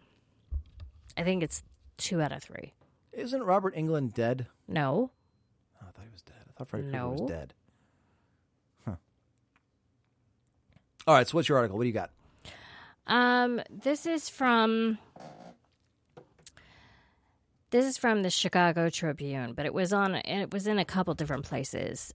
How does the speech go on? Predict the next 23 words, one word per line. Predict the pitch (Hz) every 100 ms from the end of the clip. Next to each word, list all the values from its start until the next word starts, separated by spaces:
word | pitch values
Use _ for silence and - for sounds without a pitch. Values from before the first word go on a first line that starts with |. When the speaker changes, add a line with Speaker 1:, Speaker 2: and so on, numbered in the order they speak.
| -
Speaker 1:
Um, | 156 151 143 139 135 -
and | - 156
it |
was | - 156 143
from, | - - 156 143 147 147 151 151 143 - _ _ _ _ _ -
it |
was | 269
earlier | 311 339 247 196
in | 170
the | 143
week. | 127 - - - - - - - -
Pelosi's | 240 262 294 311 277
dodge | 220 190 190 190 196 -
on | 175 175
Kellyanne | - 214 233 220 220
Conway | - 196 175 165 170
teaches | - 185 - 160
sad | - 240 339
lesson | 247 220 214 262 294 -
on | 170
how | 139 151
to | 151
shame. | - 311 311 147 87